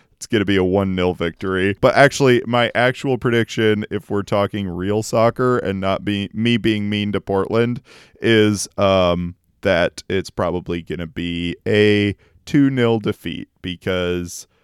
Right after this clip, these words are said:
we don't play good offense and they are one of the best teams in the league.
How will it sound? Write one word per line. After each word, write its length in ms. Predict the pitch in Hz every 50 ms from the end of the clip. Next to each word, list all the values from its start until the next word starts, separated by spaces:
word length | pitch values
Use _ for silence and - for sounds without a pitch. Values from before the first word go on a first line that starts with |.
| _ _ _ _ _ _
we 140 | _ - 98
don't 260 | 170 - 165 165 151 -
play 180 | 151 139 131
good 200 | 117 113 120 110
offense 640 | 104 98 98 95 - - 98 95 95 95 95 - - -
and 180 | 95 98 92 87
they 80 | 92 92
are 120 | 95 92
one 140 | 95 95 95
of 60 | 90
the 60 | 87
best 340 | - 90 98 - - - -
teams 600 | - 104 98 95 92 92 92 95 92 - - - _ _ _ _ _ _ _ _ _ _ _ _
in 160 | 104 101 95
the 100 | 90 87
league. 420 | 87 82 - - - 87 98 -